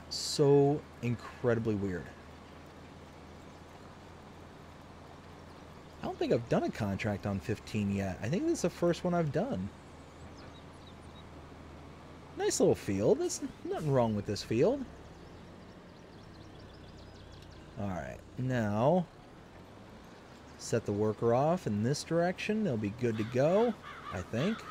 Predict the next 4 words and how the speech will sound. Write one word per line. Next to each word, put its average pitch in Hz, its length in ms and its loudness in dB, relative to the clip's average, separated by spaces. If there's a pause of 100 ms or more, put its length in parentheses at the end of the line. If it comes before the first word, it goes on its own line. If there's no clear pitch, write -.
(140)
I 92 80 -4
hope. 147 320 8 (1800)
Let's 110 220 0
see. 82 520 -2